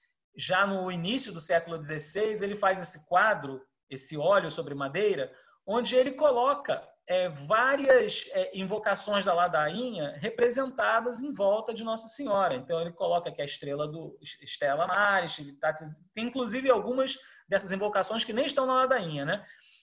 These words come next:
É, coloca porta do céu,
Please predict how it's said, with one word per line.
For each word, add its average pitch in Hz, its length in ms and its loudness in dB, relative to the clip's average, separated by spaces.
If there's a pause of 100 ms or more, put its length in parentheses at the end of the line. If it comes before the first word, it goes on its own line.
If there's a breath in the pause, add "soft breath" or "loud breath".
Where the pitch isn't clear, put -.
(180)
É, 165 480 4
coloca 180 720 4
porta 180 360 2
do 156 120 -6
céu, 190 880 4